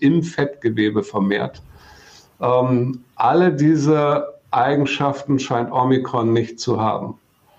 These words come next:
Und, ähm, sie sind für ein Virus in der Evolution auch kein Vorteil, weil das Virus kommt aus dem Fettgewebe oder aus den Nervenzellen oder aus der tiefen Lunge nicht mehr raus, um die nächste Person zu infizieren.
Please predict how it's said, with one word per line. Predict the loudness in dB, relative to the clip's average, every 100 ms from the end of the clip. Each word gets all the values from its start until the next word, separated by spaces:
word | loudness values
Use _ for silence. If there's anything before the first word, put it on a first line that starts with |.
| _ _ _ _ _ _ -6
Und, | -2 0 0 0
ähm, | -2 0 0 0 -2 -2 -6
sie | -6 -2 0
sind | 2 2 2 -2
für | -2 -2
ein | 0 -2 2
Virus | 2 2 2 0 -4
in | -6 -2 0
der | 2
Evolution | 2 2 0 -2 0 2 2 2
auch | 0 -2 -4
kein | -2 -2
Vorteil, | -2 -2 -2 -4 -4 -4 -6 -12 -20 -20 -20 _
weil | -2 0 0 -2 -4 _ -4
das | -4 -2
Virus | 0 2 2 0
kommt | -2 -2 -2
aus | -2 -4 -2
dem | -2 -2
Fettgewebe | -2 -4 -4 -2 0 2 2 2 0 0
oder | 0 0
aus | 0
den | 0 2
Nervenzellen | 2 0 -2 -4 0 -2 0 0 0
oder | 0 0
aus | -2
der | -2 -2
tiefen | -2 0 0
Lunge | 2 2 2 0 0
nicht | 0 0 0 0
mehr | 0
raus, | 0 0 2 2 0 -2
um | -2 0
die | 2
nächste | 2 0 -2
Person | -4 -2 0 2 0
zu | -2 -6
infizieren. | -6 -6 -8 -6 -10 -10